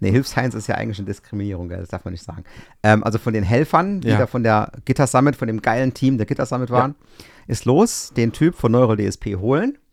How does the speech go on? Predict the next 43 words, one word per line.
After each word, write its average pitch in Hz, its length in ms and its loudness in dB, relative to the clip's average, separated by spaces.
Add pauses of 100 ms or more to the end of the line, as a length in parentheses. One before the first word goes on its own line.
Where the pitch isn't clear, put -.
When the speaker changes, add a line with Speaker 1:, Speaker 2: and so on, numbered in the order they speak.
(460)
Speaker 1:
Und - 80 -2
dann 113 100 4
hat 131 100 2
der 131 80 2
Plin 139 200 2
trotzdem 151 280 0
noch 123 80 0
ewig 117 260 -2
rumgemacht 147 460 -4
an 110 60 -2
dem 101 120 -4
Ding. 131 180 -4
Also 113 140 -2
es 101 120 -8
waren 123 160 -2
schon 131 120 -6
irgendwie 117 200 -6
so 107 160 -6
sieben 123 240 -8
Minuten 123 340 -8
vergangen 107 380 -8
vom - 120 -2
Speaker 2:
Mhm. - 40 0
Speaker 1:
Workshop. 143 360 0
Speaker 2:
Mhm. 127 200 0 (960)
Speaker 1:
Dann, 135 280 6
äh, 131 300 6
ging's 208 180 2
auf 92 120 4
einmal. 82 320 -6 (600)
Warum 120 240 2
auch 139 120 4
immer. 95 380 -4
Der 110 100 4
Speaker 2:
Ja. 120 60 6
Speaker 1:
hat's, 98 120 -2
äh, 131 300 -4
fünfmal 160 580 4
einen 131 180 6
ausgeschaltet. - 420 0
Übrigens, 131 280 -4
das - 180 -6
Ding 139 260 0